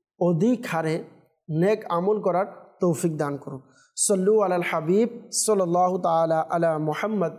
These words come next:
সাল্লাল্লাহু তাআলা আলাইহি ওয়াসাল্লাম। প্রিয় মাদানী চ্যানেলের দর্শকবৃন্দ, এই সম্পর্কে আজকের অনুষ্ঠানের পর্বে আমরা শ্রবণ করব কোন কোন ভালো নিয়ত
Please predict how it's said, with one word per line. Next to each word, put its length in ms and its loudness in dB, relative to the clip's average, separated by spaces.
সাল্লাল্লাহু 580 0
তাআলা 440 -2
আলাইহি 200 -4
ওয়াসাল্লাম। 440 -6
প্রিয় 200 4
মাদানী 380 2
চ্যানেলের 380 2
দর্শকবৃন্দ, 600 -4
এই 240 2
সম্পর্কে 680 0
আজকের 800 0
অনুষ্ঠানের 560 0
পর্বে 520 0
আমরা 560 -2
শ্রবণ 500 -2
করব 560 -4
কোন 380 0
কোন 420 -2
ভালো 500 -2
নিয়ত 420 2